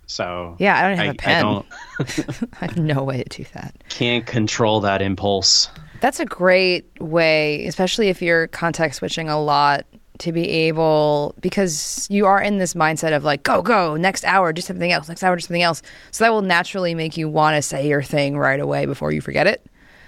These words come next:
Speaker 2: So it's, that's a really great way. Just, just jot down your questions. And sometimes in time, they just get answered naturally by the conversation. That's, that's such a good, that's such a good way of, of doing that.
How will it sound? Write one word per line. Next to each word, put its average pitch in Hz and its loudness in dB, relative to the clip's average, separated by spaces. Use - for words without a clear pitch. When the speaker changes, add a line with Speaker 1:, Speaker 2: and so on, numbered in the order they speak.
Speaker 2:
So 196 6
it's, 185 2
that's 233 -4
a 180 0
really 170 2
great 151 2
way. 143 0
Just, - -4
just - -4
jot 151 0
down 151 -2
your 147 -4
questions. 135 -4
And 175 -4
sometimes 196 -2
in 165 -2
time, 151 0
they 143 -2
just 135 -4
get 143 -2
answered 131 -2
naturally 170 0
by 170 0
the 147 -4
conversation. 165 -4
That's, 220 0
that's 190 -6
such - -8
a 190 -8
good, 156 -4
that's - -12
such - -12
a 185 -12
good 165 -8
way 160 -4
of, - -10
of 143 -10
doing 151 -6
that. 117 -6